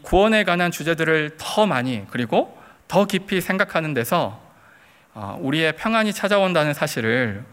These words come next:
여기 앉아 계신 모든 성도님들, 우리 온라인으로 예배드리시는 모든 성도님들이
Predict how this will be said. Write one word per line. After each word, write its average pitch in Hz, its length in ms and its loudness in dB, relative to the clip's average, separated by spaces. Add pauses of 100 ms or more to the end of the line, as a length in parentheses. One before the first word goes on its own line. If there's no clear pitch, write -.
(240)
여기 127 180 0
앉아 120 220 0
계신 127 300 -4
모든 131 280 0
성도님들, 165 680 0
우리 127 140 -6
온라인으로 139 560 0
예배드리시는 120 680 -2
모든 156 260 0
성도님들이 165 720 -2